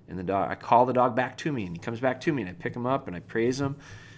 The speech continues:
Might be one of those situations where they're little and I'm using food to incorporate and recall. So I recall them back to me while I'm sitting on the, on the floor of the truck. They don't have to get in it. They're just gonna come by me.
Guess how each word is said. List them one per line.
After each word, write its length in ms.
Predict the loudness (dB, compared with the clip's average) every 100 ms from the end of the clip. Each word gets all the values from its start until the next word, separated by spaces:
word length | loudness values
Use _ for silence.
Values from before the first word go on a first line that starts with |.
| -6
Might 200 | 0 2
be 80 | 4
one 120 | 4
of 60 | 4
those 160 | 2
situations 580 | 0 0 6 6 4 2
where 140 | 2 2
they're 140 | 4
little 300 | 4 4 4
and 100 | 4
I'm 140 | 2
using 340 | 4 4 4 -2
food 420 | -4 4 6 6
to 80 | 2
incorporate 540 | -2 0 0 0 0
and 80 | 0
recall. 400 | 0 2 0 0
So 160 | -2 -2
I 40 |
recall 440 | 0 -2 6 6
them 120 | 6 4
back 300 | 0 0 -6
to 100 | -6
me 120 | -2
while 140 | -2
I'm 100 | -4
sitting 460 | -6 -2 0 0 0
on 160 | -2 -2
the, 100 | -4 -12 -8
on 120 | -4
the 80 | -4
floor 320 | -2 2 4
of 80 | 2
the 40 | -2
truck. 320 | -2 -4 -6 -20 -20 -20 -20 -20 -20 -20 -20 -20 -20 -8
They 80 | -2
don't 100 | 2
have 120 | 2
to 40 | 2
get 200 | 4 4
in 120 | 4
it. 160 | -2 -6
They're 400 | -14 -20 -20 -10
just 120 | -4
gonna 100 | -2
come 220 | 0 2
by 180 | 2 0
me. 240 | -4 -10